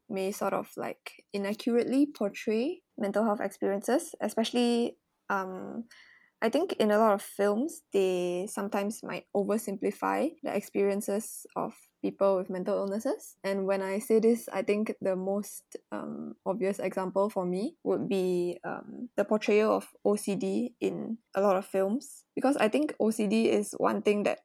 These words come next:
is very widely misunderstood in a lot of, like, in the general public, and also the way it's portrayed in films, because, um, you know how people always think of O C D as, like,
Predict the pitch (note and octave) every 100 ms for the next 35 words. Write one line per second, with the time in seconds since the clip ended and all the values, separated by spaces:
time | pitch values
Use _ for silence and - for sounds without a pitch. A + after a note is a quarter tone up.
0 | - G#3+ - - - - - _ - G3
1 | F#3+ G3 G3 G3 F#3+ F#3 - G3+ G3+ F#3+
2 | - F#3+ F#3 F#3+ - G3+ - _ - F#3+
3 | F#3 F3+ F#3 F#3+ - - _ _ - F3+
4 | F#3 E3+ F#3+ - - G#3+ - G#3 F#3+ G3+
5 | G3+ G#3+ A3 F#3 F#3+ F#3+ - G3+ F#3+ G#3+
6 | F#3+ G3+ G3+ G3+ F3+ G3 F#3+ - F#3 F#3
7 | G#3 - G3 - G3 B3+ - - A3 G#3
8 | G#3+ G#3+ - - - - - - - G#3+
9 | B3 A#3+ A#3 A#3 G#3 G#3 G#3 G3 G3 G#3
10 | G3+ F#3 F#3+ F#3 F#3 F#3+ F#3+ E3 -